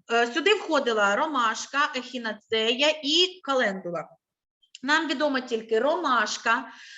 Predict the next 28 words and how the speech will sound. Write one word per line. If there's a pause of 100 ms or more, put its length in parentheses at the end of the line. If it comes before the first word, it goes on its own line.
(120)
двадцять
шість
кілограмів,
ехінацея
невідомо,
але
сказано,
на
дев'ять
кілограмів
менше,
нам
потрібно
її
знайти. (460)
Ну
і,
звичайно,
решта
також
знайти,
скільки
це
у
нас (340)
буде
кілограмів
календули.